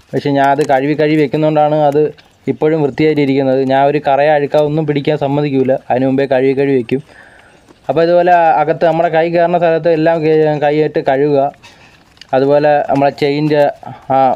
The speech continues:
മുകളിലത്തെ ഭാഗം, chain പാട്ടെന്ന് പറയും, അതെല്ലാം നല്ല രീതിക്ക് തേച്ച് ഉരച്ച് വൃത്തിയാക്കി എടുക്കണം. ബോഡി മാത്രം കഴുകിയിട്ട് കളഞ്ഞിട്ട് പോകില്ല.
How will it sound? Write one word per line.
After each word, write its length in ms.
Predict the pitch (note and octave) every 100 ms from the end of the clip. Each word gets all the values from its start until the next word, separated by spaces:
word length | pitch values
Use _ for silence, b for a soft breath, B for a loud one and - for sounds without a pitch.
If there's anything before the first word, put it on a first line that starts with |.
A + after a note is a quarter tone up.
| - B B B B _ C#3
മുകളിലത്തെ 300 | C3+ C#3+ B2+
ഭാഗം, 120 | A#2 A#2
chain 140 | C3+ C#3+
പാട്ടെന്ന് 280 | C#3 C#3 B2+
പറയും, 180 | A2 - B B - -
അതെല്ലാം 400 | C3 D3 C#3 D3+ D3 C3+
നല്ല 180 | C3+ C#3+
രീതിക്ക് 400 | C#3+ C3+ C3 D3 C#3 - -
തേച്ച് 240 | C3+ C3 C#3
ഉരച്ച് 280 | B2+ B2 C#3 B2
വൃത്തിയാക്കി 380 | B2 A2 C3 B2+ A#2+
എടുക്കണം. 280 | A2+ A#2+ A#2+ B B B B -
ബോഡി 220 | A2+ C3+ C#3
മാത്രം 260 | C3+ C#3+ C3+
കഴുകിയിട്ട് 320 | B2 B2+ C3+ B2+
കളഞ്ഞിട്ട് 300 | B2 B2+ B2+
പോകില്ല. 220 | A#2+ A#2+